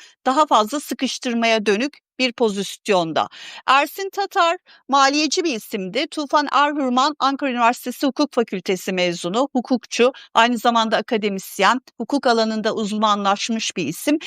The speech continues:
İster istemez, ister istemez de en önemli uzmanlığı Kıbrıs müzakere süreçleriyle ilgili. Dolayısıyla bu hukukçu kimliğinin de yine müzakere süreçlerini kolaylaştırması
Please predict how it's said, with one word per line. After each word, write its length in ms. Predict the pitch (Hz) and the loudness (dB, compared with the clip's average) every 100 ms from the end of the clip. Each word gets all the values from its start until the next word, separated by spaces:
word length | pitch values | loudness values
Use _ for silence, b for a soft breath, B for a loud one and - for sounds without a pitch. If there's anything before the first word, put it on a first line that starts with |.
| B - | B -10
İster 280 | - - 320 | -4 0 2
istemez, 440 | - - 214 214 - - | 2 2 2 2 -8 -10
ister 420 | 220 - - 320 | -10 -4 0 2
istemez 600 | 285 - 233 202 190 190 | 0 -2 -2 0 0 0
de 60 | 208 | 0
en 140 | 269 | 2
önemli 420 | 277 214 185 180 | 2 2 0 0
uzmanlığı 800 | - 214 196 208 185 180 226 359 B B B - | -2 -2 0 0 0 0 0 0 B B B -2
Kıbrıs 420 | 339 262 262 - | 0 0 -2 -2
müzakere 600 | 226 226 208 214 247 233 | 0 2 2 2 -2 -2
süreçleriyle 800 | - 196 175 - 185 175 170 - | -4 -4 -4 -4 -4 -4 -6 -8
ilgili. 460 | 160 165 160 254 339 B B - | -10 -8 0 0 0 B B -2
Dolayısıyla 600 | 285 302 294 359 294 240 | 2 2 0 0 0 0
bu 80 | 277 | 0
hukukçu 440 | 269 320 - 370 | 0 -2 0 -4
kimliğinin 640 | - 285 226 214 190 190 196 | 0 2 2 2 0 0 0
de 60 | |
yine 380 | 240 277 240 269 B B 247 | 2 4 4 2 B B -4
müzakere 580 | 240 262 254 302 277 | 4 4 4 -2 -4
süreçlerini 760 | 277 262 220 - - 202 214 277 | -6 -2 -2 -2 -2 -2 -2 -6
kolaylaştırması 1200 | - 254 214 208 202 202 - 214 196 - - | -2 2 4 4 4 2 -2 -6 -6 -6 -8